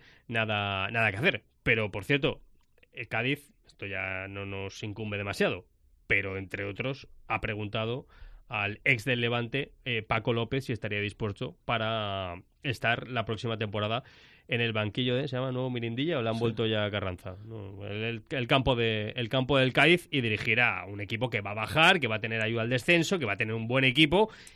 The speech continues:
Speaker 1: y que a nivel económico, luego ya veremos lo que pasa en el césped, pero a nivel económico no tiene absolutamente nada que ver con el Levante Unión Deportiva.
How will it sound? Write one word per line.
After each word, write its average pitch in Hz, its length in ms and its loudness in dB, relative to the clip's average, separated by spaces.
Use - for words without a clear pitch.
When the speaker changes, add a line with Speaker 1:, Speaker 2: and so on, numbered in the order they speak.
Speaker 1:
y 147 160 0
que 123 100 2
a 117 60 4
nivel 123 380 2
económico, 147 640 2
luego 151 180 4
ya 185 120 8
veremos 170 260 8
lo 156 80 4
que 143 80 2
pasa 139 160 2
en 143 80 4
el 131 60 2
césped, 131 420 4
pero 107 120 -4
a - 20 -4
nivel 92 220 -8
económico 101 440 -4
no 117 80 -4
tiene 113 240 -4
absolutamente 113 720 -2
nada 117 220 -2
que 110 80 0
ver 127 240 -2
con 113 480 0
el 117 120 -4
Levante 101 280 -4
Unión 98 120 -6
Deportiva. 95 380 -8